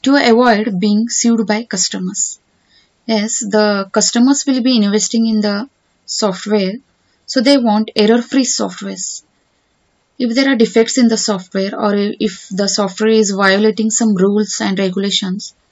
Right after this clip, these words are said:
there are the chances that customers may charge you all.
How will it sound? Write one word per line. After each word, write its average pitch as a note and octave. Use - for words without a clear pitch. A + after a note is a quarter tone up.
there A#3
are C4
the C4+
chances A3
that G#3
customers A3+
may G3+
charge A3
you G3
all. F3+